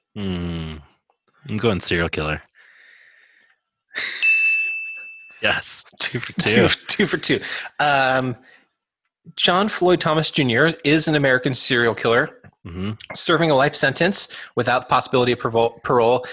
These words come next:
Speaker 2: convicted of murders of seven women, women in L A during the seventies and eighties, and sus-, um, suspected by police of <laughs> killing ten to fifteen more.
Speaker 1: It's just got super dark. <laughs>
Speaker 2: Yep. Get ready. <clears throat>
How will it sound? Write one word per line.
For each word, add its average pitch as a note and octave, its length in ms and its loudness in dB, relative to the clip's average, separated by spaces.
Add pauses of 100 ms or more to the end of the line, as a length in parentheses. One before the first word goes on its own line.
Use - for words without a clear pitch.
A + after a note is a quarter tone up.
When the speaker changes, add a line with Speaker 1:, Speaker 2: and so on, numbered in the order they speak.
(120)
Speaker 2:
convicted D3 360 2
of C3+ 120 0
murders C3+ 320 4
of B2 100 0
seven D3 500 2
women, D#3 300 2
women C#3+ 280 2
in D3+ 100 2
L C3 180 4
A A#2+ 300 2 (240)
during B2+ 220 2
the B2 40 0
seventies C3 440 2
and C#3+ 80 0
eighties, A#2 440 0 (300)
and B2+ 340 0
sus-, - 300 0 (220)
um, A#2+ 440 0 (200)
suspected - 500 0
by B2+ 140 0
police - 420 0
of B2+ 180 -2
<laughs> - 0 -
killing B2+ 320 0
ten B2 200 -2
to A#2+ 60 -8
fifteen A2 440 -4 (400)
more. G2+ 300 -4 (100)
Speaker 1:
It's - 160 -8
just - 200 -2
got F#2 180 0 (180)
super F#2 260 -2
dark. - 320 -2 (220)
<laughs> D#3 260 2
Speaker 2:
Yep. C#3 200 0 (260)
Get C#3 160 0
ready. A2+ 240 0 (440)
<clears throat> - 360 -4